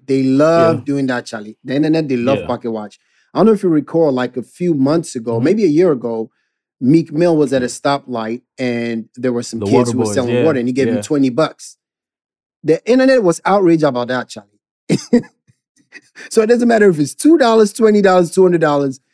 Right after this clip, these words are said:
Speaker 1: In their mind, you're a millionaire, so you need to
Speaker 2: Exactly,
Speaker 1: give
Speaker 2: yeah.
Speaker 1: more. So the internet is just
Speaker 2: Yeah,
Speaker 1: gets an
Speaker 2: yeah.
Speaker 1: F for that, right? The second is the kids. You know, I think being honest,
Speaker 2: Mm-hmm.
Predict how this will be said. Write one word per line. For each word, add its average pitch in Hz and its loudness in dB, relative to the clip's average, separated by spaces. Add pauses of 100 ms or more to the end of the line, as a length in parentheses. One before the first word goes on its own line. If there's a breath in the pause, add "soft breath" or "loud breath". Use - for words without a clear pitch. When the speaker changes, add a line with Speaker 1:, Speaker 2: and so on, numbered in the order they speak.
(460)
Speaker 1:
In 165 2
their 240 6
mind, 151 2
you're 151 2
a 139 2
millionaire, 143 4
so 98 -6
you - 0
need 135 -2
to 101 -8
Speaker 2:
Exactly, 95 -8
Speaker 1:
give 98 -6
Speaker 2:
yeah. 113 -4
Speaker 1:
more. 120 -6
So - -4
the 151 0
internet 165 2
is 127 -6
just 131 -6 (540)
Speaker 2:
Yeah, 107 -8
Speaker 1:
gets 160 0
an 139 2
Speaker 2:
yeah. 143 2
Speaker 1:
F 135 -4
for 123 -8
that, 107 -14
right? 127 -2 (100)
The 135 -8
second 165 0
is 127 -2
the - -20
kids. 151 -4 (720)
You 147 2
know, 147 2 (400)
I 151 0
think 170 2
being 165 4
honest, 196 -2 (100)
Speaker 2:
Mm-hmm. 143 -6